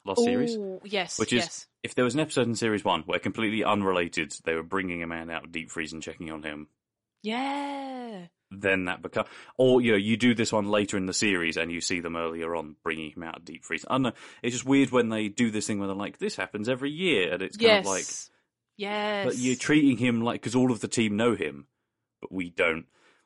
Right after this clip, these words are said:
Speaker 1: And Gwen is kind of meant to be our P O V character, but a lot of the time she takes a back seat.
Speaker 2: You're so right.
Speaker 1: And we don't get to actually experience a lot of things through Gwen's eyes, which kind of makes a lot of Torchwood confusing and weird sometimes.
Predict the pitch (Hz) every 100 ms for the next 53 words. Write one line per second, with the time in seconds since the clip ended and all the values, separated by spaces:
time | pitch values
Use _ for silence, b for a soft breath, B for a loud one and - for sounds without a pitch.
0 | b _ 104 95 120 131 127 107 - 107
1 | 104 98 - 92 - 95 90 95 - 110
2 | 101 143 117 90 92 104 98 101 110 101
3 | 101 107 120 123 - - - - 92 -
4 | 101 98 _ b b b _ - 113 151
5 | _ _ - 208 - 220 202 190 180 131
6 | 95 98 - 98 101 101 92 - - 90
7 | 90 104 104 113 92 120 107 95 92 92
8 | 92 90 87 - 87 92 127 101 - 95
9 | 82 80 67 85 87 - - - - 87
10 | 92 - 92 - 92 90 _ 98 - 92
11 | 90 87 87 87 90 101 98 123 139